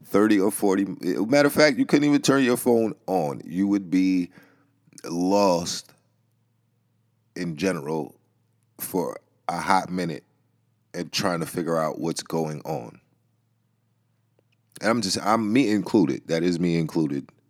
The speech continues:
in the whole thing of this. But this is what I'm telling you. If your cell phone, your internet, like, you didn't have that for a couple of days, would your life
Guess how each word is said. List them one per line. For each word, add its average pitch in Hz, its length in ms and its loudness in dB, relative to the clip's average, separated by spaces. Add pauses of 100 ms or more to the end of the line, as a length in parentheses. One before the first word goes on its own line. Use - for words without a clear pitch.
(180)
in 139 340 -8 (800)
the 73 120 0
whole 73 220 0
thing 67 380 -8 (960)
of 69 160 -4
this. - 280 -10 (220)
But 95 240 0 (280)
this 120 140 -2
is 131 80 4
what 135 80 4
I'm 127 120 2
telling 82 260 0
you. - 80 -14 (1400)
If 78 140 -4
your - 80 -2
cell 92 260 2
phone, 87 760 -2 (720)
your 60 140 -12
internet, 78 580 -4 (1080)
like, 76 240 -6
you 80 100 -6
didn't 76 340 -4
have 71 300 -6
that 65 280 -14
for 57 240 -8
a 67 120 -8
couple 71 340 -4
of 62 140 -8
days, 60 440 -12
would 71 240 -8
your 73 120 -4
life 69 480 -6